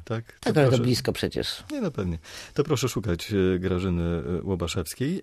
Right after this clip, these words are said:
Speaker 1: a Gdyni Głównej Osobistej proszę, e, no, nie muszę państwa jakoś specjalnie szukać, bo wiadomo, że to w piątek o jedenastej, ale akurat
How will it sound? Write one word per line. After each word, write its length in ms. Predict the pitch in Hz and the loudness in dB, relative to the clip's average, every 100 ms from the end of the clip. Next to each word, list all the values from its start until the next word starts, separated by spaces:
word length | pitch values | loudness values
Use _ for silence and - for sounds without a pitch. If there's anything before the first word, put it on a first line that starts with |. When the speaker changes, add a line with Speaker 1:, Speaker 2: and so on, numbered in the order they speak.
| - | -8
Speaker 1:
a 420 | - 123 113 107 107 - - | 0 4 4 4 0 -8 -4
Gdyni 380 | 113 98 101 113 | -2 2 2 2
Głównej 280 | 110 107 101 | 2 0 0
Osobistej 440 | 123 135 165 123 | 0 -2 0 0
proszę, 380 | 120 120 123 117 - | 0 0 0 0 0
e, 200 | 117 - - 190 | -2 -4 -12 -14
no, 100 | 277 165 180 139 | -12 -10 -12 -8
nie 60 | 147 | -4
muszę 180 | 147 | -2
państwa 220 | 131 127 131 | -2 -2 -4
jakoś 160 | 123 | -4
specjalnie 380 | 123 160 175 147 | -2 0 4 4
szukać, 280 | 117 120 110 | 4 2 2
bo 60 | 104 | 2
wiadomo, 260 | 110 113 | 2 2
że 100 | 98 | 0
to 80 | 92 | -2
w 60 | 90 | -2
piątek 320 | 104 95 92 | -2 0 0
o 40 | |
jedenastej, 540 | 95 95 95 90 143 139 | 0 0 0 0 -2 0
ale 160 | 123 | 0
akurat 320 | 120 117 127 | -2 0 -2